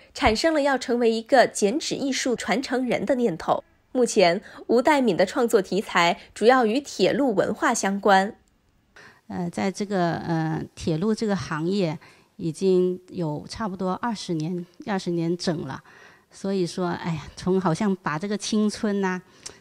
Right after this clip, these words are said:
Speaker 2: 都是在，在奉献给了，呃，铁路事业，然后就觉得对这些铁路真的是留下了太多的那些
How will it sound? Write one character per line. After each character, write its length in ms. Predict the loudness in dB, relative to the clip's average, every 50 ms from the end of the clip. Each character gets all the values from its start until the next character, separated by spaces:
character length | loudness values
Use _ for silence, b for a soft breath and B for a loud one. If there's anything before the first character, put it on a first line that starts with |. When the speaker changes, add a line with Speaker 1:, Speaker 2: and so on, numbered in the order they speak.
| B B _
Speaker 2:
都 100 | -8 -8
是 400 | -8 -4 -4 -2 -2 -2 -2 -4 -8 -14 _ _ _ _
在， 180 | -2 0 0 0 0 0 0 0 0 0 -2
在 180 | -2 0 0 0
奉 220 | 0 0 0 0
献 240 | 0 2 0 0 2
给 160 | 0 0 0
了， 280 | 0 0 0 -2 -2 -4 -4
呃， 180 | -2 0 0 -2
铁 180 | -2 -2 -2 -2
路 140 | 0 -2 -2
事 260 | -2 -2 -2 0 0
业， 160 | 2 2 2
然 180 | 2 2 2 2
后 160 | 2 2 2 0 B B B B B B B B B -14 -6
就 160 | -2 0 0
觉 200 | 2 2 2 4
得 480 | 6 6 6 6 6 6 6 4 4 2 0 -2 _
对 220 | 2 4 4 4
这 240 | 2 2 2 2 2
些 340 | 2 2 2 2 4 4 2
铁 280 | 2 0 2 2 4 4
路 340 | 4 4 6 6 4 2 0 -4 -4
真 200 | -2 0 2 2
的 80 | 2 0
是 400 | 0 0 2 2 2 2 0 -4 B B B B B B B B B -4
留 180 | 0 2 2
下 200 | 2 2 0 0
了 120 | 2 2 0
太 260 | 0 0 0 0 0
多 260 | 0 2 2 2 4
的 120 | 4 4 4
那 120 | 4 2
些 400 | 2 2 0 2 2 2 0